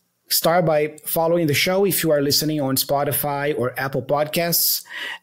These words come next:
And if you are on YouTube, subscribe and keep following the videos, all right? So let's talk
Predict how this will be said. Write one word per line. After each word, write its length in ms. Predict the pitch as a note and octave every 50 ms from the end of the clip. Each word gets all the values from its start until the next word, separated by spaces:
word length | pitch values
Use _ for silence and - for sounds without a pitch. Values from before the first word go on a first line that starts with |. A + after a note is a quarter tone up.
| _ -
And 320 | E3 D#3 D3+ D3+ D3+ D3
if 120 | C#3+ C#3 -
you 120 | E3+ D#3
are 120 | D3+ D3+
on 80 | D3+ D3
YouTube, 640 | D#3+ G3 A3+ G#3+ - D3+ C#3+ C#3 D3+ E3 F#3 E3+ - - _
subscribe 840 | - - - B2 A2+ - - - D#3+ D#3 D#3 D#3+ D#3+ D#3+ D#3 D3+ C#3+ - _ _ _ _ _ _ -
and 540 | - C#3 C#3+ C#3+ D3 D3 C#3+ C#3+ - - - - _ _ -
keep 200 | - D3+ C#3 D3
following 340 | - C3+ B2 B2 B2 B2+ B2+
the 80 | B2+ A#2
videos, 420 | G2 F#2+ F2+ E2+ - - - - - - _ _ -
all 80 | - G2+
right? 220 | A2+ D3+ D#3+ - - _ _ _ - - - - - - - - - - - - - _
So 460 | - - - B3+ G#3 C#3+ B2 - - -
let's 400 | D3 D3 D#3 F3 G#3 G#3+ - -
talk 480 | - G#3 F#3 F3+ F3+ F3 - - -